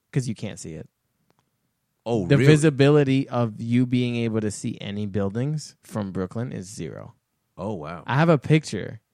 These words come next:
Speaker 2: Mm-hmm.
Speaker 1: I don't have it on my phone currently, but I'll send it to you when I find it.
Speaker 2: Yeah.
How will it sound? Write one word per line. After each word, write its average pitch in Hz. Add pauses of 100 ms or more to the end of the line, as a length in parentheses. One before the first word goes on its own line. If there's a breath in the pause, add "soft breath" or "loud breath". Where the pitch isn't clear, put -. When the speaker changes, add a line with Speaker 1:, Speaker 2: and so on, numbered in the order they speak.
(220)
Speaker 2:
Mm-hmm. 101 (400)
Speaker 1:
I 110
don't 135
have 151
it 147
on 135
my 107
phone 98
currently, 90
but -
I'll 80
send 110
it 85
to 98
you 95
when 82
I -
find 87
it. - (180)
Speaker 2:
Yeah. 90